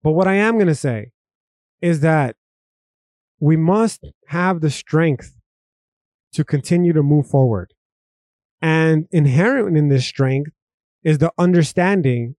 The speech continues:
that we're going to have to accept responsibility for the weakest members of society,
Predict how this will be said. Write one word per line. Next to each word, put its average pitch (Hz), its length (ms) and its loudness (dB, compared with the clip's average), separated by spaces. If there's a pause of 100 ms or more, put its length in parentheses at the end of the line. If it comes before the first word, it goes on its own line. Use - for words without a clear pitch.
that 143 120 0
we're 156 180 0
going 175 240 0
to 165 100 -4
have 151 260 -4
to 143 140 -2
accept 160 460 -4
responsibility 143 1000 -2 (540)
for 151 420 0 (400)
the 147 140 0
weakest 180 420 0
members 165 300 0
of 151 80 0
society, 139 720 0